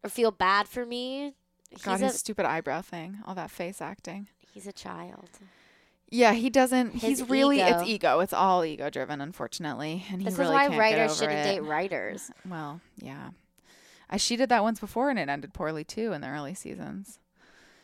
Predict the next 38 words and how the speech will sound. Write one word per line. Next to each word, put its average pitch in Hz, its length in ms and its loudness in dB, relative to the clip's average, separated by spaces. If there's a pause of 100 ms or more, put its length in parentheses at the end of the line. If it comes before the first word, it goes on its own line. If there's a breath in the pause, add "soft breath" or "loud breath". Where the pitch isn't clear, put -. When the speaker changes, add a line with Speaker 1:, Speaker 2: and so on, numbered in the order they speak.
(360 soft breath)
Speaker 1:
Yeah, 165 480 -2
not 262 120 -10
for, 320 140 -4
like, 254 140 -4
a 156 60 -4
long 147 240 -6
Speaker 2:
He's 240 160 -2
Speaker 1:
time. 226 100 -2
Speaker 2:
like, 233 240 4
"Miranda 226 340 2
was 214 160 0
with 208 240 -4
me." 165 300 -2
She - 180 -2
says, 175 300 2
"Miranda 175 240 -2
was 170 80 -6
with 175 160 -4
me." 185 80 -6
And 170 40 -6
he's 185 120 -8
like, 196 240 -6
"Oh." 247 520 2 (120)
And 226 120 -2
she - 200 -2
says, 269 200 2
"It's 277 160 -4
not 302 140 -2
a 339 60 0
big 320 200 -4
deal." 285 460 -2
And 226 160 -4
he's 240 160 -2
like, 269 160 0
"It 302 80 2
is 392 260 6
to 339 140 0
me." 359 380 -2